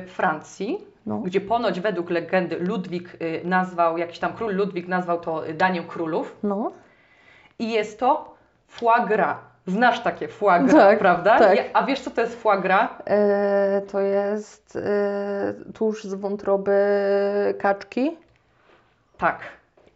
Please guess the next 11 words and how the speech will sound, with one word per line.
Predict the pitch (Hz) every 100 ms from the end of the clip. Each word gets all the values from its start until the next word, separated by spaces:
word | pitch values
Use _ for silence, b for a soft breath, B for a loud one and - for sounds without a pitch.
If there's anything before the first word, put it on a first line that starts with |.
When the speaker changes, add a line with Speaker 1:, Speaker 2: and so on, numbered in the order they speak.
| -
Speaker 1:
Tłuszcz | - 247 240
z | -
Speaker 2:
Jak | 262 247
Speaker 1:
wątroby | 233 254
Speaker 2:
tłuszcz | 294 233
z |
wątroby | 254 226 220
Speaker 1:
kaczki. | 214 220
Speaker 2:
rekina, | 208 226 240 262 269
tran. | 185 165 151
Speaker 1:
Do-, | 185